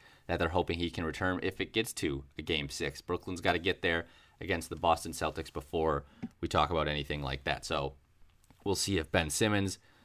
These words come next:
in that James Harden trade can get back to the playoffs. And, I mean, he would be a huge boost. We're not sure. You can't just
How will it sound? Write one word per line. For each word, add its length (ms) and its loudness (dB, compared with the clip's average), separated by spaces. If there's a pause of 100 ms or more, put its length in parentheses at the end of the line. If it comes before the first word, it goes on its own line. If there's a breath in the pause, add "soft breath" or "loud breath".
(160 soft breath)
in 180 -6
that 160 -4
James 300 -4
Harden 300 2
trade 440 4
can 220 -4
get 260 0
back 300 4
to 100 -4
the 100 0
playoffs. 560 2
And, 260 -6 (180)
I 80 -2
mean, 160 -4
he 100 0
would 120 2
be 120 2
a 40 -2
huge 360 0
boost. 320 2
We're 80 -4
not 200 4
sure. 240 0
You 120 -2
can't 280 2
just 280 0